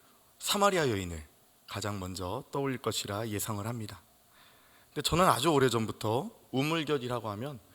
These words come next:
오늘 본문에 등장하는 모세를 곧잘 떠올리곤 했습니다. 왜 우물 곁에 있는 가녀린 여인보다 신체 건장한 장정의 모습이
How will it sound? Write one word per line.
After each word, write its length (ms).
오늘 220
본문에 420
등장하는 540
모세를 640
곧잘 500
떠올리곤 460
했습니다. 460
왜 180
우물 420
곁에 380
있는 440
가녀린 480
여인보다 720
신체 440
건장한 640
장정의 580
모습이 500